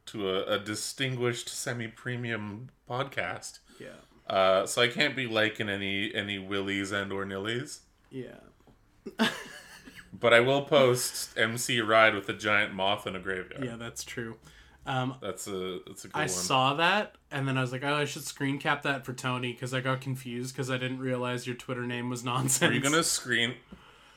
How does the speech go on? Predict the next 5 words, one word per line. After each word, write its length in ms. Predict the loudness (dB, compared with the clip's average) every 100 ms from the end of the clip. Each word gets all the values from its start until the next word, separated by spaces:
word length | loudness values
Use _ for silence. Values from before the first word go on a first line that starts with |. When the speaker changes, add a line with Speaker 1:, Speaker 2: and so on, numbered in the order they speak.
| -20 _ _ _ _ _
Speaker 1:
Oh, 180 | 8 10
Scott's 420 | 8 8 8 8
Bigdale, 460 | 6 2 4 4 4
professional 460 | 2 -2 0 2 4
actor? 380 | 4 2 -2